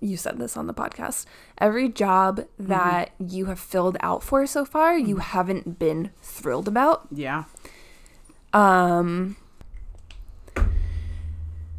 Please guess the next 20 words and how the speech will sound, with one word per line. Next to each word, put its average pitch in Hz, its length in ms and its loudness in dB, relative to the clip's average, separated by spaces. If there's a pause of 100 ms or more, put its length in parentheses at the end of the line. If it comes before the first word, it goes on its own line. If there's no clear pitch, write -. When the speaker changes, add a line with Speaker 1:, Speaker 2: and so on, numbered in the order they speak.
(580)
Speaker 1:
I 214 180 4
would 233 200 2
say, 170 760 -2 (1500)
yeah, 254 260 4 (160)
every, 302 480 2 (100)
every 247 800 2
job 180 420 0
that 180 180 -2
you've 175 180 -6
filled - 680 -2
out - 200 0
for 247 400 -2
so 202 240 -2
far, 170 200 -2
you 185 140 -2
haven't 185 240 -2
been 175 160 -4
thrilled - 260 -10
about. - 280 -6 (180)
Speaker 2:
Yeah. 151 240 -12